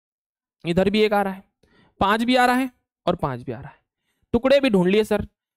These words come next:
टुकड़े कर भी लिए, टुकड़े कॉमन ढूंढ भी लिए, ऐसे टुकड़े ढूंढ भी लिए जो सभी में हो।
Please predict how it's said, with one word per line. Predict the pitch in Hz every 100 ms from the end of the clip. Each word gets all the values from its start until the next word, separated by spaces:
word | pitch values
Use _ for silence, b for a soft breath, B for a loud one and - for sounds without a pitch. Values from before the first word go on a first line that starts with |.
| _ _ -
टुकड़े | 220 240 262
कर | 240
भी | 233
लिए, | 254 262 294 - _ _ -
टुकड़े | 220 233
कॉमन | 262 226 240 262
ढूंढ | 220 226
भी |
लिए, | 190 143 147 160
ऐसे | 185 202
टुकड़े | 240 240 247
ढूंढ | 226 233
भी |
लिए | 233
जो | 254
सभी | 233 202
में | 196
हो। | 156 127